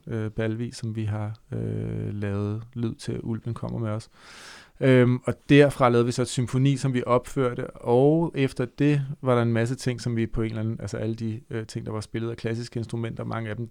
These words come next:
digitaliserede vi så igen, og gjorde til midi, og lavede et, et, et album ud fra, med de klassiske indspillede, øh, hvad hedder det, instrumenter også.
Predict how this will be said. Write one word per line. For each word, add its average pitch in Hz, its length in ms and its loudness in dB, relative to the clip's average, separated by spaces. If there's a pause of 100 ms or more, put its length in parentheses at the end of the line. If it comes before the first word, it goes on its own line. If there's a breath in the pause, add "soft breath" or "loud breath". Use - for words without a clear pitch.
(140)
digitaliserede 110 840 -2
vi 131 100 -2
så 127 140 0
igen, 123 280 0
og 120 60 -12
gjorde 110 200 -6
til 117 180 -4
midi, 123 340 0
og 127 140 -6
lavede 113 480 -4
et, 110 160 -8
et, 117 220 -8
et 110 220 -8
album 113 360 -6
ud 117 200 -8
fra, - 300 -6 (360 loud breath)
med 110 360 4
de 113 260 -4 (100)
klassiske 110 520 -10
indspillede, 104 720 -10
øh, 107 120 -6 (280)
hvad 107 100 -6
hedder 107 120 -6
det, 104 80 -6
instrumenter - 440 -8
også. 104 300 -8